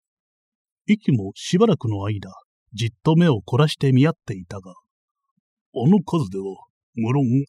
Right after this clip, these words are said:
漁り船ではなし。」そう言いかけて、彼は不意に、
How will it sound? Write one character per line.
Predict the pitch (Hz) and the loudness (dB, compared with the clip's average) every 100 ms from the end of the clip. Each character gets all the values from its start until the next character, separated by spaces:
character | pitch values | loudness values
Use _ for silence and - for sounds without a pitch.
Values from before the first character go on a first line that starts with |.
| _ | _
漁 | 123 202 | -2 2
り | 202 | 4
船 | 151 107 101 | 2 0 -6
で | |
は | 104 101 | -8 -8
な | 101 | -8
し。」 | - - _ _ _ _ _ _ | -10 -16 _ _ _ _ _ _
そ | - 185 233 | -2 2 4
う | |
言 | 208 | 4
い | 175 | 2
か | 120 | -4
け | 107 | -10
て、 | - - _ _ _ _ - | -12 -16 _ _ _ _ -4
彼 | 151 123 | 0 0
は | 107 | -2
不 | 101 - 123 | -6 -4 -4
意 | |
に、 | 110 - | -4 -10